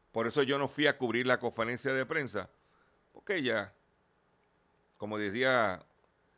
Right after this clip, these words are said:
una canción de Héctor Lavoe, creo que es, "¿Y para qué leer un periódico de ayer?". Se nota que estamos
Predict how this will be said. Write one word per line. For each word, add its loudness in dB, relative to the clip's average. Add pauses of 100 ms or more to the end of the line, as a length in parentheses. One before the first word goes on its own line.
(300)
una -2
canción 0
de 6
Héctor 0
Lavoe, 2
creo 0
que 0
es, -4 (840)
"¿Y -6
para 4
qué 2
leer 4 (760)
un -2
periódico 4
de -4
ayer?". -10 (280)
Se -4
nota 0
que -8
estamos -2